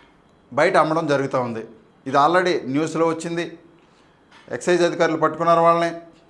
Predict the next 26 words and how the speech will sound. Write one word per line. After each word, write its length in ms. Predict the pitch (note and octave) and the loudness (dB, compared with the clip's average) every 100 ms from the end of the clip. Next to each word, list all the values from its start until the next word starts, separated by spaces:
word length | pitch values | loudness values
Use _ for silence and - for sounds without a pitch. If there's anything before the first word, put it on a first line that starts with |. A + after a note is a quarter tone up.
| _ C3 | _ -4
వాళ్ళని 260 | D3+ D3 C#3+ - - - _ _ - D3 | 0 2 0 -2 -18 -20 _ _ 0 0
అరెస్ట్ 200 | F3 F#3 | 2 0
చేయడం 180 | F3+ F3 | -2 0
కూడా 120 | G3 D#3+ | 2 2
జరిగింది. 320 | D#3 C#3+ - - - - _ _ _ - | 2 0 -6 -12 -20 -20 _ _ _ 2
అయితే 220 | G#3 A#3 F#3+ B2+ - - - _ _ _ C3 | 4 4 4 2 -4 -16 -20 _ _ _ 4
వాళ్ళు 180 | F3 G#3+ | 8 8
అసలు 180 | G#3 G3+ E3+ | 4 4 8
ఎలా 120 | G3+ A3+ | 8 8
తయారు 240 | G#3+ G#3 G3 | 6 6 6
చేస్తున్నారు 400 | F#3 F#3+ F#3 F3+ D#3+ | 4 2 2 2 2
దీన్ని, 240 | E3 D#3+ D#3+ - - - _ _ _ - C3+ G3 | -2 -2 -4 -8 -18 -20 _ _ _ -4 4 4
ఏంటి, 280 | G#3+ G3 E3 - - - - _ _ _ _ _ _ _ _ E3+ | 4 0 0 -4 -14 -20 -20 _ _ _ _ _ _ _ _ -4
దీన్ని 240 | F#3+ F3 D#3 - - - - D#3+ | -2 0 -2 -4 -12 -20 -8 0
ప్రజలకి 400 | F3 A3+ G#3+ F#3 | 4 4 4 4
ఎలా 160 | F3 G#3+ G3 - D3 | 6 6 4 0 2
నమ్మబలుగుతా 560 | F#3 G3+ G3 F3 F3 E3+ | 2 4 4 4 4 4
ఉన్నారు, 300 | E3 E3 E3 D#3+ - - - _ _ | 4 2 0 -4 -12 -20 -20 _ _
దీన్ని 180 | F#3 G3+ - | 2 4 6
ప్రజలు 260 | F3+ A#3 A3 E3+ | 6 6 6 8
ఎలా 120 | A3 A3 | 8 6
నమ్ముతా 320 | G3 G3 F#3 F3+ | 2 2 4 4
ఉన్నారు 320 | F3 F3 E3 D#3+ - - - D3+ | 4 2 0 -4 -10 -20 -4 0
అనేది 240 | G3 F3+ D#3+ | 2 2 4
కూడా 180 | F3+ E3 A2 - - - _ _ D#3 | 6 6 4 -6 -18 -20 _ _ 4
ఈరోజు 300 | F3+ A3 | 6 4